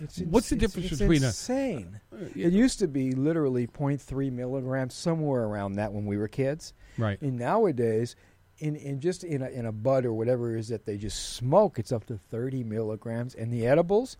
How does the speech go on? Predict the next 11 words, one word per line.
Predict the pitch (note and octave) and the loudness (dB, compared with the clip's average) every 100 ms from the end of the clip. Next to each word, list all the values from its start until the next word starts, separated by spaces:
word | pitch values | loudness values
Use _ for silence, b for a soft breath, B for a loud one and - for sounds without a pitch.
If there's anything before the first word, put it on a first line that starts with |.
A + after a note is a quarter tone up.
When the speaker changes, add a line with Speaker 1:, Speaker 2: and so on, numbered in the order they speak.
| b b b b | b b b b
Speaker 1:
and | B2 A#2 | -6 -2
the | B2 | 0
oils, | G3+ G3+ D#3 - b E3 | 2 2 2 -2 b -6
eighty | G3+ G#3 | -4 -2
to | F#3+ D#3+ | -4 -4
a | |
hundred | D3 E3+ G3 F3 D#3 D#3 - - | -6 -6 -4 -4 -4 -6 -14 -10
percent | C#3+ - - F#3+ D#3+ | -8 -8 -4 -4 -6
T | - G3+ F3+ | -8 -4 -2
H | C#3+ B2+ - | -4 -6 -8
C. | A#3 A3+ | -8 -8